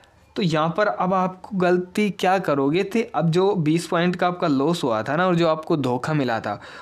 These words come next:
उस धोखे को रिकवर करोगे, बीस पॉइंट को रिकवर करने की कोशिश करोगे। अब ट्रेड लोगे, या तो मार्केट ऊपर जा रही है, ऊपर जा रही है, आप कॉल में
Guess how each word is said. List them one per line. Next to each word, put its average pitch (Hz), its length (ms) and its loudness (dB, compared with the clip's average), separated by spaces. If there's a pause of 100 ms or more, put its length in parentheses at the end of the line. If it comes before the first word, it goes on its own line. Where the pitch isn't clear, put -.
(140)
उस 175 200 0
धोखे 147 420 0
को 185 200 0
रिकवर 170 480 0
करोगे, 113 400 -2
बीस 151 280 0
पॉइंट 160 280 0
को 160 160 0
रिकवर 147 380 0
करने 135 260 0
की 139 100 2
कोशिश 135 360 -2
करोगे। 135 360 2
अब 147 240 0
ट्रेड 170 300 2
लोगे, 104 380 0 (560)
या 143 140 0
तो 165 420 -2
मार्केट 160 560 0
ऊपर 165 280 2
जा 165 140 2
रही 165 100 2
है, 156 60 4
ऊपर 160 240 0
जा 156 140 2
रही 165 120 2
है, 165 60 2
आप 165 200 -2
कॉल 147 280 2
में 151 160 0